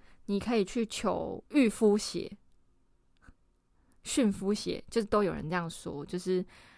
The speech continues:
它可以使你的婚姻家庭美满，然后你可以放在那个你的床头。因为这个传说像是有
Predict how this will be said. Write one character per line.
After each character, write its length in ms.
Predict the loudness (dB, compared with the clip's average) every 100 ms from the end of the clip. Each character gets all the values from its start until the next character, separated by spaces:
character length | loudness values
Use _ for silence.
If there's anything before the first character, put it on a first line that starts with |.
| -18
它 220 | -4 0 0
可 360 | -2 -2 0
以 280 | 0 -2 -4
使 280 | -6 -8 -4
你 220 | -4 -4
的 120 | -6
婚 200 | -2 -2
姻 300 | 0 -2 -2
家 220 | -2 -4
庭 240 | -4 -6 -6
美 240 | -8 -4
满， 280 | -2 -4 -4 -8
然 120 | -6
后 80 | -4
你 120 | -4
可 100 | -4
以 320 | -4 -6 -8
放 300 | -2 -2 -2
在 200 | -4 -4
那 220 | -4 -6
个 340 | -6 -6 -6 -10 -18 -20 -12
你 100 | -6
的 120 | -6
床 380 | -6 -8 -6 -8
头。 280 | -8 -10 -10 -16 -4
因 80 | 2
为 180 | 2 2 2
这 120 | 6
个 80 | 6
传 200 | 4 2
说 120 | 2
像 140 | 2
是 60 | 4
有 180 | 4